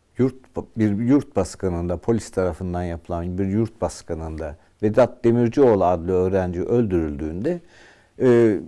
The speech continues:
bütün öğrenci kitlesinde on binlerce insanda büyük bir öfke patlaması olmuştur. Bir cenaze töreni yapmak istemektedirler. Fakat, e, polis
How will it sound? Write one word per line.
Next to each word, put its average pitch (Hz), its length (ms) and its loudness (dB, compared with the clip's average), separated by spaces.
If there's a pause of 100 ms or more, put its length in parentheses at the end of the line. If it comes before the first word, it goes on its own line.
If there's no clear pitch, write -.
bütün 123 340 4
öğrenci 107 460 8
kitlesinde 92 720 -2
on 139 380 2
binlerce 156 520 4
insanda 110 600 -2
büyük 160 260 4
bir 151 100 6
öfke - 440 0
patlaması 82 640 -4
olmuştur. 90 480 -2 (1800)
Bir 170 180 6
cenaze 147 600 8 (400)
töreni 101 540 4
yapmak 92 400 -2
istemektedirler. 98 1000 0
Fakat, 143 500 0
e, 127 440 4 (2000)
polis 175 560 2